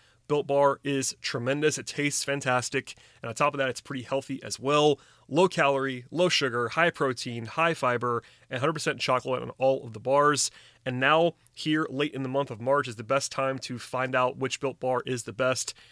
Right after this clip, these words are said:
It's Built Bar Madness. You can vote in our bracket over at built bar dot com or at bar underscore built on Twitter.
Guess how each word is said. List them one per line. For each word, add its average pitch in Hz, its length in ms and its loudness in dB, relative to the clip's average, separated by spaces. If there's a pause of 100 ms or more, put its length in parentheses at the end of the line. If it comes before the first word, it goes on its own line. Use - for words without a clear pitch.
(160)
It's 120 160 -6
Built 139 360 0
Bar 127 500 2
Madness. 120 540 -4
You 131 80 -10
can 113 140 -10
vote 147 400 2 (360)
in 135 120 -4
our 131 180 0
bracket 139 640 2 (380)
over 143 220 2
at 120 160 0
built 143 180 0
bar 139 160 6
dot 127 180 0
com 190 360 2 (200)
or 170 320 4 (120)
at 147 280 4
bar 143 260 4
underscore 135 380 -2
built 127 340 -4 (100)
on 117 160 -8
Twitter. 185 420 6